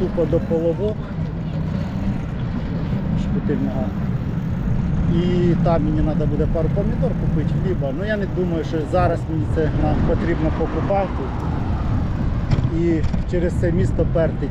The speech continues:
ті два помідора нещасних там на вечерю. Так, один прикол, де нам там. Так, перехід тільки один. Щас давайте пропустимо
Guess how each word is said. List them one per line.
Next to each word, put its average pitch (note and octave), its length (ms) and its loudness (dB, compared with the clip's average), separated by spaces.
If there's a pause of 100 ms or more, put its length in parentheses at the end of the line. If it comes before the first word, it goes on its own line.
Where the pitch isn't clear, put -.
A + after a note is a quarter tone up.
ті D3 120 0
два D#3 100 0
помідора D#3 560 0
нещасних - 640 0 (120)
там - 120 4 (600)
на E3+ 80 4
вечерю. D#3+ 640 2 (1600)
Так, D#3 180 0 (160)
один F#3 300 2 (100)
прикол, G#3+ 500 0 (240)
де F3+ 100 0
нам F3+ 240 -2 (180)
там. - 180 2 (1500)
Так, B2 160 -2 (340)
перехід E3+ 440 0 (280)
тільки F3+ 360 2
один. F3 360 0 (120)
Щас - 200 0
давайте D3 320 0 (120)
пропустимо D#3 460 0